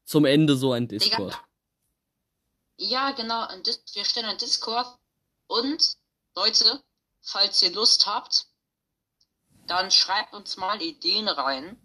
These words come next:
Speaker 1: Was wir machen
Speaker 2: Ähm,
Speaker 1: sollen.
Speaker 2: also dann schreibt uns eine Idee rein, was wir mal mit unserer kleinen Community machen wollen. In irgendeinem Spiel oder so. Ich glaub, das ist ganz cool, mit der Community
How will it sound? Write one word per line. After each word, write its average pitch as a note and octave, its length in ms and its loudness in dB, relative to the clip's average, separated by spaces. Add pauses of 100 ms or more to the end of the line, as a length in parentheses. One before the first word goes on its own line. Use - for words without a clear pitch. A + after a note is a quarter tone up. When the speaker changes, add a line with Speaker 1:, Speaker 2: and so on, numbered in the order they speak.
(520)
Speaker 1:
Was B2+ 180 -4
wir B2+ 80 0
machen A#2+ 140 4
Speaker 2:
Ähm, A#2 140 0
Speaker 1:
sollen. A2 280 -4 (680)
Speaker 2:
also - 180 4
dann G3 120 -2
schreibt A3 240 0
uns B3 180 -12
eine G#3 160 -4
Idee - 240 -2
rein, A3 340 -2 (220)
was - 260 4
wir G#3+ 100 -8
mal G3 400 0
mit F3 180 -6
unserer F#3 360 0
kleinen G#3+ 440 2
Community F#3 640 -6
machen E3+ 340 -6
wollen. D3+ 340 -8 (520)
In F3+ 120 -4
irgendeinem E3+ 360 0
Spiel F3+ 300 0
oder D3 200 -8
so. C#3+ 180 -6
Ich - 80 -16
glaub, F3 100 -4
das - 160 0
ist - 80 -12
ganz - 160 -4 (100)
cool, G#3+ 200 -10 (340)
mit - 100 -6
der E3 120 4
Community E3 760 -4